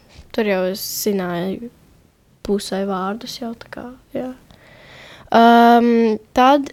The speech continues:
mums pastāstīja noteikumus visus, un tad arī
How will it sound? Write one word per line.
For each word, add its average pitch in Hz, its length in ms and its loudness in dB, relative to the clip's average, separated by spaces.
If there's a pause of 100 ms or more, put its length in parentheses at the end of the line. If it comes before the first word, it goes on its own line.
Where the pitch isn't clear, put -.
(100)
mums 233 440 -4
pastāstīja 226 680 0
noteikumus 427 880 0
visus, 415 500 -2 (1200)
un 247 320 0
tad 262 260 -2
arī 247 260 0